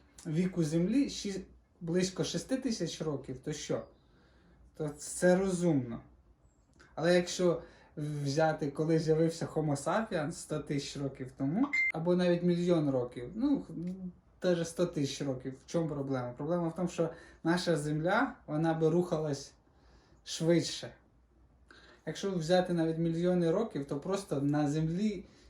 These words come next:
ніхто б не міг існувати. І с-, і слідуюче питання. Якщо люди говорять, що до людей жили динозаври, то в той період часу Земля би рухалась так, що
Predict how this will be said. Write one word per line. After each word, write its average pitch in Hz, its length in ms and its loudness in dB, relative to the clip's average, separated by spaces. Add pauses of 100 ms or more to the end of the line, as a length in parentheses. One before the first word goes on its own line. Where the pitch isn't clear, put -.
(100)
ніхто 160 460 0
б 202 100 -8
не 143 120 6
міг 160 300 4
існувати. 147 720 -4 (600)
І 175 100 -2
с-, 175 420 0
і 170 60 0
слідуюче 180 880 -2 (960)
питання. 151 500 4
Якщо 151 300 0
люди 185 260 4
говорять, 160 420 4
що 156 220 0
до 143 440 2
людей 165 380 4
жили 160 320 2
динозаври, 160 840 0 (640)
то 170 260 4 (280)
в - 180 -20
той 196 260 8
період 156 680 0 (140)
часу 214 640 -2 (260)
Земля 170 440 2
би 160 160 2
рухалась 160 500 0
так, 190 260 -2
що 156 260 2